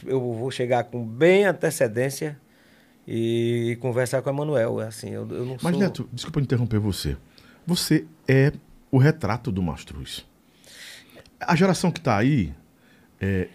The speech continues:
Speaker 2: se espelha muito em você quando chega no mastruz. Porque você conhece toda a trajetória, né? De noventa pra cá.
Speaker 1: Não, eu sei. Mas o Mastruz com Leite é uma banda consagrada, como nós tava falando hoje, Luiz Gonzaga
Speaker 2: Uhum.
Speaker 1: e outros cantores aí do forró.
Speaker 2: Sim.
Speaker 1: É, o Mastruz com Leite é uma banda consagrada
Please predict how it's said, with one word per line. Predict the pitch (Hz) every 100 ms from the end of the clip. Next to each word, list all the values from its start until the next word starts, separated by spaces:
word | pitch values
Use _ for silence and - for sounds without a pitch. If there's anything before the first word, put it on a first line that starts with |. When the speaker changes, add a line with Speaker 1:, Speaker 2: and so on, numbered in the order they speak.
| -
Speaker 2:
se | -
espelha | - - 160 156
muito | 131 143 175 165
em |
você | 123 110 135
quando | 160 175
chega | - 190 120
no |
mastruz. | 82 67 - - - - - - -
Porque | - 185
você | 196 208
conhece | 208 208
toda | 214 214
a |
trajetória, | 214 202 226 160 180
né? | 127 -
De | 170
noventa | 202 196 123 180 185
pra | 208
cá. | - 87 78 - _ -
Speaker 1:
Não, | 208 214 196
eu | 202
sei. | - 139 123
Mas | 117 156 185
o |
Mastruz | 202 196 180 -
com | 135
Leite | 160 165 120
é |
uma | 160 160
banda | 156 151
consagrada, | 165 - 123 135 156 131 101 -
como | 139 151 147
nós | 151 147
tava | 135
falando | 123 127 123
hoje, | 127 120
Luiz | 131 117
Gonzaga | 113 110 139 147 120 113 110
Speaker 2:
Uhum. | 117 110
Speaker 1:
e | 131
outros | 143 110
cantores | - 120 131 120 107
aí | 123
do | 117
forró. | 107 104 151 175
Speaker 2:
Sim. | 101 110 127 - - -
Speaker 1:
É, | 147
o | 170
Mastruz | 202 226 -
com |
Leite | 214 220
é |
uma | 196
banda | 196
consagrada | 180 165 131 131 175 170 123 107